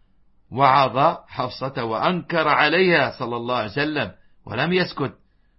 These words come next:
وهذا من حسن تدبيره ومن حسن تربيته لأهل بيته ومن حسن تعمي-، تعليمه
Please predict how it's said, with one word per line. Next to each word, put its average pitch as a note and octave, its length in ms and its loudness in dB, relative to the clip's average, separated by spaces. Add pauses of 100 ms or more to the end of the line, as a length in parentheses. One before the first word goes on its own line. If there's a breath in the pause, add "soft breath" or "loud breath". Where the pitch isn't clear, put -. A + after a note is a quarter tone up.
وهذا A2+ 300 -4
من G#2 140 -6
حسن A#2+ 640 -6 (460)
تدبيره A#2+ 640 -2
ومن G#2+ 200 -6
حسن C#3 300 -8
تربيته D#3+ 560 0
لأهل C#3 500 -2
بيته D#3 720 -2 (640)
ومن F#2+ 120 -10
حسن C#3+ 360 -8
تعمي-، C3+ 460 -2
تعليمه E3 920 0